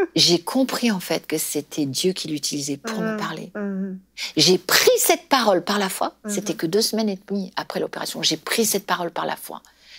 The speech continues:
Speaker 1: J'ai dit, « Seigneur, je sais que tu es avec moi. »
Speaker 2: Mhm.
Speaker 1: Et ce qui est beau, c'est qu'il m'a dit même pas un album, mais plusieurs,
Speaker 2: Des
Speaker 1: tu
Speaker 2: albums.
Speaker 1: vois, des albums. Il me
Speaker 2: Mais
Speaker 1: dit,
Speaker 2: oui. «
Speaker 1: J'ai pris cette parole par la foi. »
Speaker 2: Mhm.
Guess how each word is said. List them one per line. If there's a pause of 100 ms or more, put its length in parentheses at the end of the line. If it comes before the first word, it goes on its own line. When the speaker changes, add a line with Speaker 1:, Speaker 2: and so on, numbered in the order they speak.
(160)
Speaker 1:
J'ai
dit, «
Seigneur,
je
sais
que
tu
es
avec
moi. »
Speaker 2:
Mhm.
Speaker 1:
Et
ce
qui
est
beau,
c'est
qu'il
m'a
dit
même
pas
un
album,
mais
plusieurs,
Speaker 2:
Des
Speaker 1:
tu
Speaker 2:
albums.
Speaker 1:
vois, (160)
des
albums. (140)
Il
me
Speaker 2:
Mais
Speaker 1:
dit,
Speaker 2:
oui. « (320)
Speaker 1:
J'ai
pris
cette
parole
par
la
foi. »
Speaker 2:
Mhm.